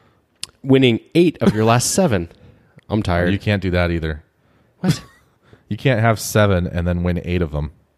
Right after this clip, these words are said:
Speaker 2: <laughs> See what I mean? Maybe it's seven of the last eight.
Speaker 1: What? That's what I said.
Speaker 2: No, you said eight of the last seven.
Speaker 1: So-, seven of the last eight. <laughs> You all know what the hell I'm talking about. They've been on a,
Speaker 2: They,
Speaker 1: they've been
Speaker 2: they,
Speaker 1: on a streak.
Speaker 2: they've been doing well.
Speaker 1: They've been doing good.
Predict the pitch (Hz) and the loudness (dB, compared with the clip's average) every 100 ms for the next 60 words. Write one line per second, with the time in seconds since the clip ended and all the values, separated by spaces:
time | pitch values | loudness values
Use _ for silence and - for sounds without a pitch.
0 | _ - _ _ _ _ _ - - - | _ -20 _ _ _ _ _ -4 -4 -6
1 | 494 440 466 - - - _ - 120 101 | -16 -14 -18 -20 -20 -20 _ -4 0 2
2 | 101 104 _ _ - 110 110 - 107 98 | 2 0 _ _ -2 2 2 0 0 2
3 | 92 90 85 - 87 92 - _ _ _ | 2 2 0 0 -2 -4 -4 _ _ _
4 | _ - - - - 117 131 180 175 - | _ -10 -10 -10 -6 -4 -2 -2 -4 -2
5 | 247 175 113 110 113 113 98 101 87 82 | -4 -2 2 2 2 0 0 0 -2 -2
6 | - 87 78 - - 151 170 143 117 113 | -4 -4 -4 -4 -2 0 0 2 0 -2
7 | - 95 - - - - - 123 185 220 | -4 -8 -4 -4 -6 -12 -4 2 4 4
8 | 208 185 160 165 107 92 117 131 120 113 | 2 0 -2 -2 -6 -6 -6 -4 -6 -4
9 | 107 104 92 92 92 - - - - 196 | -6 -4 -6 -4 -6 -8 -10 -12 -14 -18
10 | _ - _ - - 127 151 180 165 139 | _ -20 _ -20 -8 -6 0 2 4 4
11 | 139 143 - 151 170 180 170 135 - 180 | 4 0 0 0 2 2 2 -2 -6 -4
12 | 165 160 165 190 160 135 151 147 123 101 | -2 0 0 -2 -2 0 2 2 -4 -4
13 | 104 90 82 120 139 135 120 117 101 90 | -4 -4 -4 -2 0 2 2 2 -2 -4
14 | 92 85 | -4 -4